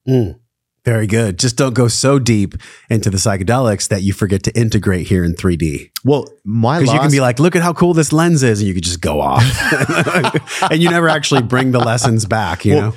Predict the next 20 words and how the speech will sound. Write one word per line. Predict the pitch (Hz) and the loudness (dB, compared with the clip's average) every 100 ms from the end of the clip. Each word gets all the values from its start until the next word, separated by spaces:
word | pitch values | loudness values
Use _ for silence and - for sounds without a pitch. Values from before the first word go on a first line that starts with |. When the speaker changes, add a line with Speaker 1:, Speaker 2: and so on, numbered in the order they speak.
| - | -4
Speaker 2:
that's | 175 196 | -2 0
very | - 127 | 0 0
true, | 110 151 | 0 0
because | 113 127 107 - _ _ _ - | 0 0 -2 -4 _ _ _ -2
my | 117 120 | 2 2
last | 113 107 117 113 | 2 0 0 -2
ayahuasca | 107 104 95 98 - 104 95 | -2 0 0 0 0 -2 -2
experience, | - - - 85 85 143 175 - - _ _ _ - | -4 -6 -2 -2 -2 -4 -6 -10 -14 _ _ _ -4
um, | 101 98 95 90 90 87 95 _ _ _ - | -2 0 -2 -2 0 -2 -6 _ _ _ -2
really | 120 | 0
interesting. | 110 - 87 82 - _ _ _ _ _ _ _ _ | 0 -2 -4 -6 -12 _ _ _ _ _ _ _ _
Uh, | 92 90 90 | -4 -2 -2
it | - | 0
was | 92 85 - | 0 -2 -4
a | 90 85 80 87 - | -2 -2 -4 -6 -12
private | - 107 90 | -6 -4 -4
se-, | 92 - | -6 -6
session | - 85 - 87 78 - | -6 -4 -4 -4 -4 -6
with | 85 80 | -6 -4
this | 80 - | -6 -8